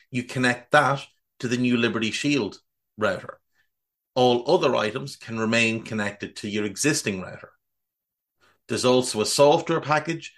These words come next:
which is instantly downloadable to your device and you can get using straight away. Again, liberty shield dot com, E P L twenty-five for twenty-five percent off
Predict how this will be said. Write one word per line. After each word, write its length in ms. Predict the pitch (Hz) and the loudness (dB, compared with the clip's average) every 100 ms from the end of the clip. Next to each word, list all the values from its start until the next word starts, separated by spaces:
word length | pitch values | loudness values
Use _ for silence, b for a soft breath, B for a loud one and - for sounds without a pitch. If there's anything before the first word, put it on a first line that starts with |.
| b _ | b _
which 180 | 117 107 | -6 -4
is 120 | - | -2
instantly 500 | 147 165 - 156 123 | 0 0 -2 -2 -2
downloadable 720 | 120 117 110 107 104 101 95 | 0 0 0 0 -2 -2 -6
to 100 | - | -6
your 120 | 95 | -8
device 640 | 90 95 117 165 - - - _ _ _ | -6 2 4 4 -2 -8 -14 _ _ _
and 160 | - 120 | -6 -6
you 80 | 117 | -6
can 80 | |
get 180 | 107 110 | -2 -2
using 380 | 113 107 101 107 | 0 -2 -2 -6
straight 340 | - - 104 | -4 -2 -2
away. 400 | 101 98 90 90 _ _ _ _ _ _ _ _ - | 0 -2 -4 -8 _ _ _ _ _ _ _ _ -12
Again, 600 | 107 151 151 147 147 - _ _ - | 0 4 6 6 0 -8 _ _ -2
liberty 340 | 127 170 160 | 2 4 2
shield 380 | 139 - 117 101 | 0 0 0 0
dot 260 | 104 95 - | -2 -4 -2
com, 420 | 120 110 107 107 _ _ _ _ _ - | 0 0 -2 -10 _ _ _ _ _ -6
E 180 | 147 | -4
P 280 | 151 - 131 | -4 -2 0
L 220 | 117 110 | 2 0
twenty-five 920 | 107 - 131 120 101 - 92 92 92 - | -2 -2 -2 -2 -8 -6 -6 -6 -10 -12
for 160 | - 143 | -6 -4
twenty-five 640 | - 156 139 - 120 110 | -2 -2 0 2 2 2
percent 340 | 127 117 101 | -4 -4 -4
off 320 | - 98 92 | -4 -2 -2